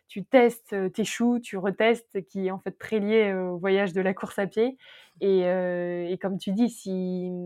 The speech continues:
si tu trouves pas un intérêt, si tu t'éclates pas dans ce à côté qui peut être totalement, en fait, dissocié du cœur qui est là, la course à pied,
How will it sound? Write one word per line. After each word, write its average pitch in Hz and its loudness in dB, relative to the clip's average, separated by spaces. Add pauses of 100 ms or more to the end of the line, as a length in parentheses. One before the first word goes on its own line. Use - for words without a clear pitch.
(760)
si - -4
tu 233 -8
trouves 226 -10
pas 269 2
un 247 -2
intérêt, 233 2
si 214 -14
tu 190 -12
t'éclates 208 -2
pas 220 2 (920)
dans 190 -4
ce 180 -4 (120)
à 208 4
côté 226 0
qui - -12
peut 190 -4
être 185 -4
totalement, 214 0
en 196 -2
fait, 208 -6
dissocié 202 -2
du 175 -6
cœur 226 0
qui - -6
est 202 2
là, 202 4
la 180 0
course 180 -12
à 185 -4
pied, 240 0